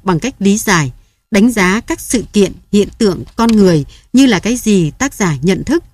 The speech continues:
và suy nghĩ, trình bày theo kiểu tư duy logic.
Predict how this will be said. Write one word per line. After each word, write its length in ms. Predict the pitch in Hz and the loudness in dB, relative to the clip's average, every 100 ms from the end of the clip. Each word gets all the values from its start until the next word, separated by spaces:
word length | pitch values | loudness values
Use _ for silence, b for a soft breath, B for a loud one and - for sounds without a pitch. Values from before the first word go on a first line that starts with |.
| - | -6
và 120 | 160 | -4
suy 180 | - 202 | -2 0
nghĩ, 340 | 208 175 240 b b b | 2 2 -2 b b b
trình 200 | - 196 | -2 0
bày 220 | 180 165 143 | 2 0 -2
theo 160 | 233 | -6
kiểu 240 | 226 185 135 | -2 -2 0
tư 140 | 240 226 | -2 0
duy 200 | 233 220 | 0 0
logic. 300 | 226 208 | -2 -2